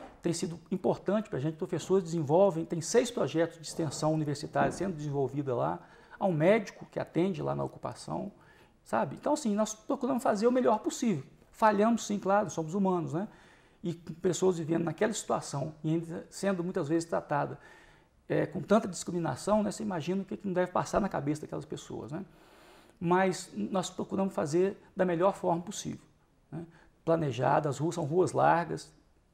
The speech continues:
dez metros cada, cada, cada rua de largura, é, respeitando,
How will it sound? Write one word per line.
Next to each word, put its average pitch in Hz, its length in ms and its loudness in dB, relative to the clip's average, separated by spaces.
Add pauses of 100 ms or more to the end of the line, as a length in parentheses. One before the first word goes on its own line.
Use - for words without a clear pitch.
(280)
dez 175 280 4
metros 156 340 -2
cada, 131 380 -8
cada, 127 360 -8 (240)
cada 135 180 -4
rua 135 260 -6
de 135 80 -10
largura, 131 560 -6 (880)
é, 147 100 -2
respeitando, 175 840 4